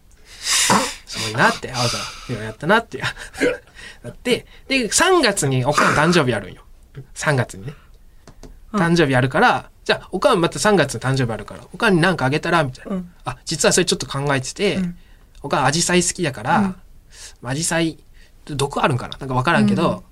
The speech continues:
Speaker 1: あ、なんか花を、
Speaker 2: うん。
Speaker 1: なんせ。
Speaker 2: うん。
Speaker 1: 花を、まあ、なんか、いくら出せるかわからんけど、花でも買おうかな」みたいな。
Speaker 2: うん。
Speaker 1: 計画してて。いや、まあ、花、いいけど、
Speaker 2: うん。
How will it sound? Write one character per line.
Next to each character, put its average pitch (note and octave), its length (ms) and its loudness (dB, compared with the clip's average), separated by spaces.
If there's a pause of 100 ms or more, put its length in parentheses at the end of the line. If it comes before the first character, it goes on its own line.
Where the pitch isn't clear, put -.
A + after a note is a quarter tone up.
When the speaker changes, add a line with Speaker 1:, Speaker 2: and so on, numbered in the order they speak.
(260)
Speaker 1:
あ、 - 20 0
な A#3 80 2
ん - 20 -2
か - 80 -2
花 C4 420 4
を、 B2 140 -4 (120)
Speaker 2:
う G#3 40 -6
ん。 G3 40 -6
Speaker 1:
な B2+ 120 0
ん A#2+ 60 0
せ。 - 180 -8 (100)
Speaker 2:
う G3 60 -6
ん。 F3 200 -8
Speaker 1:
花 A3 280 -2
を、 D3 140 2
ま C3 120 -2
あ、 B2+ 40 -2
な B2+ 100 -2
ん B2+ 80 -2
か、 B2+ 200 -10 (1160)
い C3 160 -6
く D3+ 120 0
ら D3 560 2
出 C#3 140 -6
せ D3+ 100 0
る C#3 40 -6
か - 80 -2
わ B2+ 40 -2
か D3+ 80 0
ら D#3 60 2
ん - 20 -4
け C#3+ 80 -6
ど、 B2+ 60 -6
花 F#3+ 240 2
で F#3 80 2
も C3 120 -4
買 C#3+ 140 -4
お C3+ 40 -2
う C3 40 -4
か C#3 120 -10
な」 F#3+ 140 -2
み C#3 120 0
た G#2 100 -10
い - 60 -14
な。 A#2 160 -20
Speaker 2:
う G3 60 -8
ん。 F3 200 -6 (380)
Speaker 1:
計 C#3 160 -4
画 B2 220 -2
し - 80 2
て A#2+ 80 -2
て。 G3 380 -14 (800)
い A#2+ 40 -12
や、 A#2 40 -6
ま A2 100 -4
あ、 - 20 -4 (160)
花、 D#3+ 300 -8 (160)
い G3 140 -4
い A3+ 40 -4
け C#3+ 140 -2
ど、 B2+ 420 -4
Speaker 2:
う G#3 40 -6
ん。 F3+ 180 -4